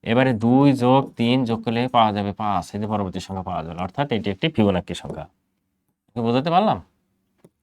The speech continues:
তার মানে এটি হচ্ছে একটি ফিবোনাকি সংখ্যা। ওকে শিক্ষার্থী বন্ধুরা, আশা করি বুঝতে পেরেছো। আর পরেরগুলো আমরা আলোচনা করলাম না। যদি মনে করি মৌলিক সংখ্যা, মৌলিক সংখ্যাগুলো কি? যে সংখ্যাকে ভাগ করা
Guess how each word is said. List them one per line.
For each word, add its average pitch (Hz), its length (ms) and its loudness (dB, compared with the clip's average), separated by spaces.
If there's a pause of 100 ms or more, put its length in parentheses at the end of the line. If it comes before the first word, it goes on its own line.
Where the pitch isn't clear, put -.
(160)
তার 113 160 2
মানে 123 200 0
এটি 113 180 -6
হচ্ছে 117 220 -4
একটি 185 160 0 (240)
ফিবোনাকি 117 680 -2 (120)
সংখ্যা। - 260 -16 (340)
ওকে 143 220 -4 (320)
শিক্ষার্থী - 320 -6
বন্ধুরা, 65 280 -12
আশা - 160 -6
করি 85 200 -2
বুঝতে 90 180 -8
পেরেছো। 76 240 -8 (600)
আর 104 160 8
পরেরগুলো 101 460 4
আমরা 90 200 2
আলোচনা 92 300 2 (140)
করলাম 85 280 0 (100)
না। 117 60 6 (220)
যদি 135 220 4
মনে 135 140 4
করি 131 180 4
মৌলিক 127 260 4
সংখ্যা, 120 220 0
মৌলিক 120 220 4
সংখ্যাগুলো 123 420 2
কি? 165 60 2 (640)
যে 123 160 8 (140)
সংখ্যাকে 120 300 -2 (100)
ভাগ 107 140 4 (120)
করা 101 180 0